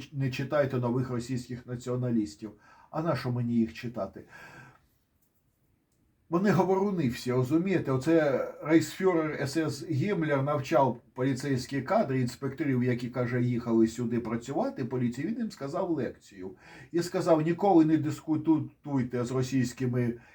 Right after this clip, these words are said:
інтелігентами, особливо з жінками, з латиняними. І друге, держите пістолети наготові». Я, власне, ну, та, я так, так і вчиняю.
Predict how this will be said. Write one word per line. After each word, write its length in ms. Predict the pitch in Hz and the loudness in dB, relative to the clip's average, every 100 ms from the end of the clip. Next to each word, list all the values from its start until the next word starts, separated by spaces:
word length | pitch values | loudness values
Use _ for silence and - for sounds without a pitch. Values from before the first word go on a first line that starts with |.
| - | -8
інтелігентами, 1120 | 139 131 156 165 165 262 226 127 117 98 92 87 _ - | -4 2 6 8 6 2 -2 -2 -2 -4 -12 -16 _ -14
особливо 500 | 120 143 139 143 127 | -4 -2 0 2 2
з 40 | |
жінками, 560 | 120 131 127 110 98 104 | 0 -2 -2 -2 -4 -4
з 80 | 104 | -4
латиняними. 720 | 127 127 107 104 101 101 113 | -4 0 -2 -2 -6 -4 -2
І 140 | 180 | -2
друге, 580 | 165 247 294 147 117 - - _ _ _ _ _ _ _ 135 | -2 0 0 2 2 0 -6 _ _ _ _ _ _ _ 2
держите 460 | 160 139 240 185 | 4 4 4 4
пістолети 640 | 135 131 - 139 156 - 127 | 2 0 0 2 2 2 0
наготові». 640 | 123 123 117 123 107 104 | 2 0 0 2 2 2
Я, 80 | 196 | 0
власне, 600 | 320 156 160 - 131 120 - - - - _ _ _ - | 0 0 0 -2 -2 -2 -4 -14 -20 -20 _ _ _ -12
ну, 120 | - | -6
та, 200 | - - | -4 -2
я 140 | 139 160 | -2 0
так, 300 | 139 151 - - | 4 4 2 -4
так 220 | 160 170 | 0 6
і 40 | 165 | 4
вчиняю. 720 | - 143 131 107 131 92 | 4 -6 -4 -4 -4 -6